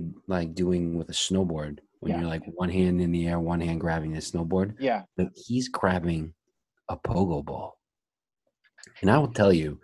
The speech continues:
Speaker 2: He does
Speaker 1: I
Speaker 2: a
Speaker 1: was,
Speaker 2: po-
Speaker 1: I had a fucking pogo ball.
Speaker 2: <laughs> a
Speaker 1: And
Speaker 2: tail
Speaker 1: I
Speaker 2: grab.
Speaker 1: was not having a fucking great time or ball of a time with the fucking pogo ball
Speaker 2: No,
Speaker 1: as
Speaker 2: no.
Speaker 1: the, the music suggests
Speaker 2: No,
Speaker 1: that
Speaker 2: no.
Speaker 1: you have.
Speaker 2: Yeah.
Speaker 1: Nope. No fun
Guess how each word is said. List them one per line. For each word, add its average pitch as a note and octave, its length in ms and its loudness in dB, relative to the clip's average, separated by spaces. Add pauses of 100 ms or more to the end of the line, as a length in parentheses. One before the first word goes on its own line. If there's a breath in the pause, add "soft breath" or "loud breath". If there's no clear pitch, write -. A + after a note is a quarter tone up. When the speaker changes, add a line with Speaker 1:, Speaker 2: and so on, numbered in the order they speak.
(140 soft breath)
Speaker 2:
He G3+ 60 -12
does G#3+ 120 2
Speaker 1:
I G#2 60 4
Speaker 2:
a - 20 8
Speaker 1:
was, A2+ 140 6
Speaker 2:
po- - 140 -10
Speaker 1:
I G#2 60 -2
had G2 280 2
a E2+ 40 0
fucking - 440 -6
pogo D2 280 -6
ball. D2 360 -8
Speaker 2:
<laughs> - 40 -20
a A3+ 40 4
Speaker 1:
And - 320 -2
Speaker 2:
tail C#3+ 280 4
Speaker 1:
I - 80 -12
Speaker 2:
grab. G2 260 -2
Speaker 1:
was F2+ 200 0
not E2+ 380 2
having E2+ 380 0
a C#2+ 40 -6
fucking - 920 -2 (220 soft breath)
great E2 420 0
time D#2 500 -2
or E2 160 0
ball E2 400 0
of D2 120 0
a D2 40 -8
time C#2+ 540 -4 (240)
with - 180 -4
the D#2 60 -6
fucking - 520 -6
pogo C#2+ 400 -4
ball C#2+ 340 -4 (200 loud breath)
Speaker 2:
No, F#2 140 -4
Speaker 1:
as D#2+ 340 -2
Speaker 2:
no. E2+ 140 -2
Speaker 1:
the, D2+ 200 -6 (340)
the F#2+ 60 6
music F2 460 4
suggests D#2+ 960 -4
Speaker 2:
No, - 120 -6 (220)
Speaker 1:
that - 160 -10
Speaker 2:
no. - 100 -8
Speaker 1:
you - 80 -4
have. - 500 -6 (340)
Speaker 2:
Yeah. A2 100 4
Speaker 1:
Nope. A#2 100 6 (420 soft breath)
No F#2 220 2
fun E2+ 440 0